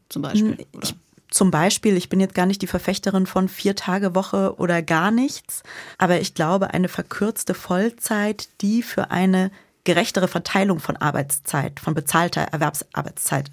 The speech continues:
Speaker 2: sorgt, könnte uns dabei helfen, die unbezahlte Arbeit auch gerechter zu verteilen, also die Sorgearbeit, die immer noch vor allem von Frauen übernommen wird,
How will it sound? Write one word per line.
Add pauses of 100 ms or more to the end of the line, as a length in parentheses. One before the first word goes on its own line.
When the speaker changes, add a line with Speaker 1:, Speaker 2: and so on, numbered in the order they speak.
Speaker 2:
sorgt, (240)
könnte
uns
dabei
helfen,
die
unbezahlte
Arbeit
auch
gerechter
zu
verteilen, (140)
also
die
Sorgearbeit,
die
immer
noch
vor
allem
von
Frauen
übernommen
wird,